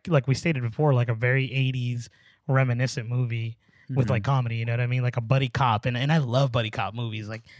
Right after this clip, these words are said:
Speaker 1: that's, like, a thing that now we, like, lost. Like, they don't make those anymore, at least that I can remember. Or at least that I know of. Maybe there's, like, one
Speaker 2: Occasionally they
Speaker 1: now.
Speaker 2: kinda do, but, like, in different styles.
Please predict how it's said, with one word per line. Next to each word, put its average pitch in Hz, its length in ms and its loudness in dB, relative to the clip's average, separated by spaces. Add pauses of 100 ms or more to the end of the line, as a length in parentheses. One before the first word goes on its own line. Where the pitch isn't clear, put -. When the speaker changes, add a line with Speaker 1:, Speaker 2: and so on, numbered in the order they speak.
Speaker 1:
that's, 156 180 2
like, 190 120 0
a 156 40 2
thing 151 280 0
that 123 180 2
now 127 160 0
we, 127 160 0
like, 113 220 -4
lost. 110 480 -2
Like, 123 120 -4 (380)
they 139 100 2
don't 156 160 6
make 135 220 0
those 120 200 0
anymore, 117 380 -2
at 123 120 0
least 147 340 -2
that 113 140 -4
I 113 80 -6 (100)
can - 180 -12
remember. 110 560 -4 (540)
Or 139 80 0
at 135 60 2
least 143 140 2
that 135 100 2
I 117 80 -2
know 131 240 0
of. 117 180 -2
Maybe 123 220 -4
there's, 120 140 -2
like, 113 60 -4
one 196 80 4
Speaker 2:
Occasionally 117 320 2
they 101 80 2
Speaker 1:
now. 110 60 -2
Speaker 2:
kinda 98 220 2
do, 95 200 2
but, 95 100 0
like, 95 160 0
in 95 80 -4
different 92 280 -4
styles. 87 540 -2